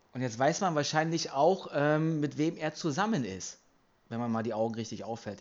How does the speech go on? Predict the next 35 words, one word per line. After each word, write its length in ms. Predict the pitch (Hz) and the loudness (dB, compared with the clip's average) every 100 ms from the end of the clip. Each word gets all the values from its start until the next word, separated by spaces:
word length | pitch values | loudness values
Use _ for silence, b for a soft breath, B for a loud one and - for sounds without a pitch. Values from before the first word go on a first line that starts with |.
| - | -10
Ist 140 | 147 190 | -8 -4
es 100 | 170 | 0
jetzt 180 | 180 196 | 2 2
nicht 140 | 160 | -2
ein 60 | 143 | -2
Risiko, 340 | 180 202 190 | -2 -2 -2
diese 260 | 156 135 127 | -4 -4 -4
Beziehung, 380 | 123 - 214 165 | -4 0 0 0
die 100 | 139 | 2
gerade 360 | 139 160 151 - _ _ - | 2 2 0 -10 _ _ 0
neu 180 | 143 | 2
entfacht 440 | 165 127 180 196 - | 2 2 2 2 0
ist, 240 | 180 - b b b - | -2 -4 b b b -2
weiterzugehen? 720 | 123 185 196 - 147 151 196 349 _ _ _ _ - | 2 2 2 -2 -6 -4 -6 -10 _ _ _ _ 2
Oder 120 | 160 | 2
ist 100 | 160 | 2
es 100 | - | 2
besser 260 | 160 175 | 2 2
zu 80 | 156 | -4
sagen, 240 | 131 143 143 | 0 0 0
„Pass 160 | 139 | -2
mal 80 | 139 | 0
auf, 240 | 139 170 - | 2 2 -2
ich 100 | - | -6
schütze 360 | - 214 214 220 | 2 2 2 0
dich 260 | 233 - 147 | 0 -2 -6
und 160 | 131 | 4
dein 220 | 143 190 | 6 6
Leben 340 | 185 185 214 302 B B B B B - | 6 6 6 0 B B B B B 0
und, 300 | 160 160 160 | 2 2 0
äh, 300 | 151 156 147 139 | 2 2 2 0
wir 100 | 151 | 2
lassen 260 | 147 147 | 2 2
das 180 | 113 104 | -2 -2
mal“? 180 | 95 | -6